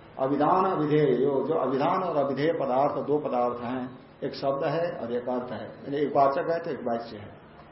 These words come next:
दोनों का। एकस्मिन् एव सति कल्पित, एक ही सत जो परमार्थ सत वस्तु है, उसमें कल्पित है, अधिष्ठान सबका परमार्थ वस्तु है, कल्पित होने से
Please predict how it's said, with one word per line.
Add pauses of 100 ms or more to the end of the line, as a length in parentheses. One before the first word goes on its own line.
(280)
दोनों
का। (640)
एकस्मिन्
एव
सति
कल्पित,
एक
ही
सत (440)
जो
परमार्थ
सत
वस्तु
है,
उसमें
कल्पित
है,
अधिष्ठान
सबका
परमार्थ
वस्तु
है, (460)
कल्पित
होने
से